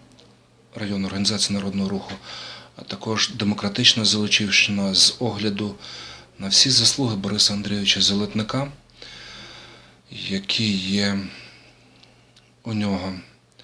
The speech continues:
виходить з пропозицією до громади Золочівщини і до депутатів Золочівської міської ради з пропозицією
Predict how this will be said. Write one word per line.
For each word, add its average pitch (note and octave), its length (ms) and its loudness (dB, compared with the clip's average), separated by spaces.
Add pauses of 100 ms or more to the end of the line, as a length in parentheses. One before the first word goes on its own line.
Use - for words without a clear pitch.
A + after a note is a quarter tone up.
(1160)
виходить G#2+ 480 0
з - 240 6
пропозицією A#2+ 880 2
до G#2+ 220 0
громади G#2 440 0
Золочівщини G2 840 0 (840)
і G2 360 0 (240)
до G#2 320 -2
депутатів G2+ 800 0 (280)
Золочівської G#2 800 2
міської G2+ 420 0
ради F#2+ 320 -2 (720)
з - 120 4
пропозицією G#2 840 2